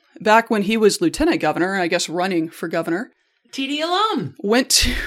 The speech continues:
Speaker 2: It's a whole family reunion today.
Speaker 1: Went on Andy Cohen's show, Watch What Happens Live, and revealed that Erica is his favorite housewife
Speaker 2: <laughs>
Speaker 1: because of Tom's generous contributions to his campaign.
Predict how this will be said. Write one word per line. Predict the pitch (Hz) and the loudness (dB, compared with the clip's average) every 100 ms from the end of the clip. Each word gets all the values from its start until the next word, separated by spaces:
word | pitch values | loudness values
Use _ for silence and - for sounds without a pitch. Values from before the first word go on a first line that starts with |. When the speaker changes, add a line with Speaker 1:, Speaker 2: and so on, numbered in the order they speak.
| - | -8
Speaker 2:
It's | - | -8
a | |
whole | 170 226 | -6 -6
family | 220 240 240 254 | -2 -2 0 -2
reunion | 247 254 214 170 139 120 | -2 -2 -2 -2 -2 -4
today. | 123 123 113 107 - | -4 -2 -2 -2 -4
Speaker 1:
Went | 220 208 262 254 - | 0 4 4 2 2
on | 233 233 233 226 226 214 | 4 6 6 4 2 0
Andy | - 220 233 226 | 0 2 2 0
Cohen's | 240 226 226 | 0 0 2
show, | 220 240 220 | 2 4 6
Watch | 202 196 | 6 4
What | 214 | -2
Happens | 202 202 196 180 | -2 -2 -2 -2
Live, | 220 285 311 226 220 - - | 0 2 6 6 6 2 -2
and | 214 220 | 0 2
revealed | 226 208 214 208 | 2 2 4 4
that | 202 | 4
Erica | - 240 269 214 190 | 2 0 2 2 2
is | 185 190 | 2 0
his | 202 - | 0 0
favorite | 208 190 170 165 | 0 2 0 -2
housewife | 302 320 - 196 196 - _ _ | -4 -4 0 2 0 -4 _ _
Speaker 2:
<laughs> | 247 247 - | -2 -2 2
Speaker 1:
because | 254 247 277 | 2 4 4
of | 262 | 2
Tom's | - 226 214 196 | 2 2 4 2
generous | - 202 190 170 | 2 2 2 0
contributions | - 160 170 175 175 175 - 160 - | 0 -2 -2 -4 -2 -2 0 -2 -4
to | - 175 | -4 -4
his | 170 - | -4 -8
campaign. | - 175 - 220 214 185 175 | -8 -12 -10 -8 -4 -4 -4